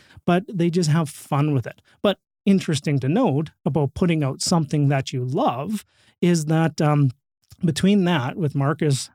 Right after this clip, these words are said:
um, the P-, Vancouver Boys podcast and his TikTok account, he, um, <laughs> honest to goodness, will go to, go to a Vancouver Canucks hockey game and he's recognized. Uh, people will come up to him, wanna get a selfie, wanna get a picture with him. They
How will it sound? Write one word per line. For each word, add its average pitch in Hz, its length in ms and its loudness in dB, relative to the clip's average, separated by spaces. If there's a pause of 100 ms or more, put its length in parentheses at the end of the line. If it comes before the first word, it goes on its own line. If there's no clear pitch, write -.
um, 131 260 -6
the 127 80 -4
P-, 208 220 -6
Vancouver 147 420 -2
Boys 127 220 -4
podcast 156 640 -2
and 147 120 0
his 131 120 0
TikTok 185 500 -4
account, 139 460 -8 (500)
he, 196 340 2
um, 180 300 2 (160)
<laughs> - 160 -2
honest 214 300 2
to 185 40 -2
goodness, 180 400 2
will 196 220 -6
go 180 240 0
to, 175 240 -4
go 156 180 -2
to 165 140 2
a 147 40 2
Vancouver 147 520 2
Canucks 147 340 -2
hockey 147 320 0
game 143 340 0 (300)
and 160 180 2
he's 165 260 2
recognized. 139 920 0 (160)
Uh, 139 140 -2
people 175 300 -2
will 160 160 0
come 165 240 -2
up 175 160 -2
to 185 140 0
him, 175 100 0
wanna 175 220 0
get 175 180 0
a - 20 2
selfie, 170 500 0
wanna 170 240 0
get 175 160 0
a 165 60 0
picture 175 440 -2
with 170 220 0
him. 170 240 0
They 170 220 0